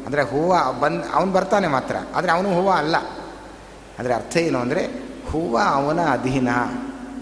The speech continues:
ಅವನು ಕೊಟ್ರೆ ಹೂವ ಉಂಟು, ಇಲ್ಲದೇ ಇದ್ರೆ ಇಲ್ಲ. ಯಾರ ಒಳಗೆ, ಯಾರ ವಶದಲ್ಲಿ ಹೂವ ಇದೆಯೋ ಅವನನ್ನು ಹೂವ ಅಂತ ಕರಿತೀವಿ. ಹಾಗೆ ಯಾರ ವಶದಲ್ಲಿ ಈ ಜಗತ್ತಿದೆಯೋ, ವಿಶ್ವ ಇದೆಯೋ, ಅವನನ್ನು ವಿಶ್ವ ಅಂತ ಶಾಸ್ತ್ರ ಕರೀತಾ ಅಷ್ಟೇ.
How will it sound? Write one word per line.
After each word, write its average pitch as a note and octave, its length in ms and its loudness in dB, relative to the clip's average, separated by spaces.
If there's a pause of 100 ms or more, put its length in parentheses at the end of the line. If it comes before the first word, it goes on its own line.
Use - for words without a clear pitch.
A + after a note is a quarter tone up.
(280)
ಅವನು C#3 240 0
ಕೊಟ್ರೆ E3 420 0
ಹೂವ F#3 280 4
ಉಂಟು, E3 420 2
ಇಲ್ಲದೇ C#3+ 280 2
ಇದ್ರೆ C#3 280 0
ಇಲ್ಲ. A#2+ 160 0 (240)
ಯಾರ C3 360 4
ಒಳಗೆ, D#3 580 2
ಯಾರ C#3 320 4
ವಶದಲ್ಲಿ E3 580 2
ಹೂವ D3+ 280 2
ಇದೆಯೋ C3+ 280 2
ಅವನನ್ನು E3 360 2
ಹೂವ D3 240 2
ಅಂತ B2 260 2
ಕರಿತೀವಿ. A2+ 840 -6
ಹಾಗೆ A#2+ 300 0 (260)
ಯಾರ A#2 520 2
ವಶದಲ್ಲಿ E3 580 0
ಈ C3 80 0
ಜಗತ್ತಿದೆಯೋ, C#3 600 2
ವಿಶ್ವ B2+ 420 0
ಇದೆಯೋ, B2 380 2 (280)
ಅವನನ್ನು F3 320 2
ವಿಶ್ವ D3+ 380 2 (160)
ಅಂತ G#2+ 220 -2
ಶಾಸ್ತ್ರ - 400 -4
ಕರೀತಾ A#2+ 320 -4
ಅಷ್ಟೇ. A#2 260 -2